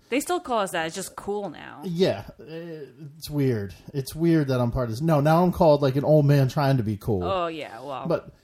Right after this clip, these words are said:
Speaker 2: I played the original games, man. I played games before some people were born.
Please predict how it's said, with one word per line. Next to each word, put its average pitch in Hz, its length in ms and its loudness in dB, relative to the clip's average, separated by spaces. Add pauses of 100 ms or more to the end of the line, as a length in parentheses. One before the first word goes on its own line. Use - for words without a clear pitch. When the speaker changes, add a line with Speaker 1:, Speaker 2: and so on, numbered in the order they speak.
(140)
Speaker 2:
I 175 160 0
played 160 300 4
the 127 120 2
original 110 420 0
games, 90 360 -6
man. 92 400 -6
I 160 120 -4
played 151 360 -2
games 123 220 0
before 117 260 -8
some 120 240 -8
people 107 220 -8
were 92 100 -8
born. 90 520 -12